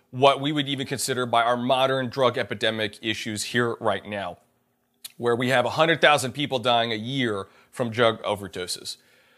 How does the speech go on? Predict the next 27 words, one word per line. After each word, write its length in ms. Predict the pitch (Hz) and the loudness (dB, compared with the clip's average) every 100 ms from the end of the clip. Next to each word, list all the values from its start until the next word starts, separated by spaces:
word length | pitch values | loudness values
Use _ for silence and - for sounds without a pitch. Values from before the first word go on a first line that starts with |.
| _ _ _ - | _ _ _ 4
The 100 | 151 | 6
heroin 400 | 160 233 240 202 | 8 8 8 4
use 320 | 202 196 - - | 2 0 -2 -4
in 140 | 160 | -2
American 340 | 156 170 156 147 | 2 2 2 2
soldiers 320 | 170 151 127 | 2 2 0
in 160 | 123 113 | -4 -4
Vietnam 540 | 143 147 127 123 120 | -4 0 4 4 2
was 160 | 113 110 | -2 -4
insane. 500 | 98 - 117 101 98 | -4 -2 0 0 4
Uh, 40 | |
I've 340 | 113 113 139 143 | 6 8 6 6
heard 160 | 160 | 4
the 120 | 151 | 4
estimates 460 | 147 147 147 143 - | 2 2 0 0 0
were, 140 | 131 | 0
like, 240 | 127 117 110 | 4 4 2
well 380 | 117 127 170 175 | -4 6 6 8
over 240 | 170 151 | 4 0
fifty 340 | 135 165 151 139 | -4 -6 -6 -10
percent, 540 | 135 - 139 135 123 | -8 -2 0 0 0
maybe 240 | 131 135 | -4 -4
even 260 | 147 131 135 | -6 -4 -2
up 120 | 120 | -2
to 80 | 131 | -2
ninety 300 | 117 117 117 | -2 -2 -4
percent. 500 | 113 113 123 110 110 | -6 -2 2 2 0